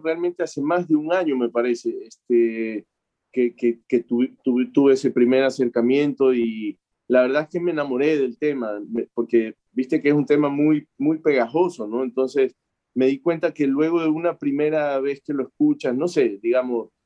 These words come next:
este, uno recibe muchas invitaciones por ahí y, y, y como que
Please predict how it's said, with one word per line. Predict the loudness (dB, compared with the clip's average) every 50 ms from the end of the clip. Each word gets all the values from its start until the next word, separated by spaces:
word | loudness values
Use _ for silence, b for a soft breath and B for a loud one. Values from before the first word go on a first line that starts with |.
| _ _ _ _ _ _
este, | -6 -6 -6 -6 -4 _ 0 0 0 0 0 0 0 0 0
uno | 0 0 0 0 2 2
recibe | 0 0 0 2 4 4 4 4 2
muchas | -2 -4 -4 0 0 0
invitaciones | 2 2 0 -2 -2 -2 -2 -2 0 0 0 0 -2 -2
por | -2 -2 0 2
ahí | 2 2
y, | 0 0 -2 -4 -6 -12 -14 -16 -18 -20 -20 -20
y, | -20 -20
y | -14
como | _ -10 -8 -8 -6
que | -4 0 0 2 2 0 -2